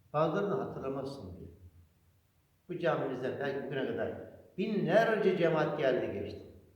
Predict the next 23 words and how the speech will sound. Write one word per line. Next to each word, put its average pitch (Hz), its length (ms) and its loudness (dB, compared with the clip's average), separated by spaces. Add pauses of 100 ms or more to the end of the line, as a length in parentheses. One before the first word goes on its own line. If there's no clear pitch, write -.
(1160)
Evet, - 200 -14 (160)
kimilerini 170 580 -2 (300)
hiç - 120 -16
unutmuyoruz. - 460 -14 (1700)
Yine 156 160 -2
aynı 139 160 0
şekilde 123 480 -6 (140)
gönlümüzden 139 640 -4 (480)
arkadaşlık 131 520 -4
yaptığımız, - 760 -12 (960)
belki 135 260 -10
bugüne 127 260 -6
kadar 107 200 -6 (600)
nice 175 220 -2
insanlar 135 640 -2
geldi 98 340 -6
geçti. - 320 -12 (1080)
Aradan 135 260 -2
yıllar 151 400 0
geçse - 260 -4
de 175 60 -2
unutmadıklarımız 131 1000 -2
var. 90 140 -6